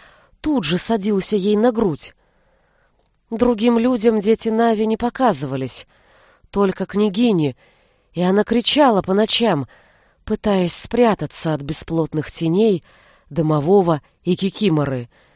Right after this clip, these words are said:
Может, она и была хозяйкой во дворце, но Дара была хозяйкой над всеми духами,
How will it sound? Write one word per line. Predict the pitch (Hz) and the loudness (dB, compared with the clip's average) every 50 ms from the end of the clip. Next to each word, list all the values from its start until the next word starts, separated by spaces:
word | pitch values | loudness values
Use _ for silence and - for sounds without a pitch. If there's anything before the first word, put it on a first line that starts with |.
| _ _ _ _ _ _ _ _ _ _ _ - | _ _ _ _ _ _ _ _ _ _ _ -4
Может, | 170 185 202 214 214 165 196 196 - - - | 0 4 6 6 4 4 2 -2 -2 -2 0
она | - 185 185 185 185 180 | 0 2 4 4 4 4
и | 175 170 | 2 2
была | 156 175 175 220 311 | 2 2 4 4 2
хозяйкой | 311 - 294 269 190 185 214 190 160 139 - - 139 135 | 2 2 0 0 2 4 4 4 2 0 -2 -6 -6 -4
во | 143 160 | -4 -2
дворце, | 139 151 170 180 - - - 170 156 139 127 117 _ _ _ _ _ _ _ _ _ _ _ _ _ _ _ _ - | 0 0 0 0 0 0 0 0 0 -4 -6 -10 _ _ _ _ _ _ _ _ _ _ _ _ _ _ _ _ -4
но | 226 226 220 220 | 0 4 4 4
Дара | 202 180 247 262 247 220 185 165 147 139 127 123 | 4 4 4 6 6 4 4 2 0 -2 -4 -6
была | 147 165 165 180 180 180 175 | -4 -2 0 0 0 0 0
хозяйкой | - - 190 180 151 170 196 185 185 175 - - 170 160 | 0 0 0 0 2 2 2 2 2 0 -2 -2 -2 0
над | 160 160 - | 0 -2 -2
всеми | - - - 185 175 165 165 | -2 -4 -2 0 0 0 0
духами, | 160 160 208 202 - - 165 139 135 131 117 - | 0 0 -2 -2 -2 -4 -6 -6 -6 -6 -8 -10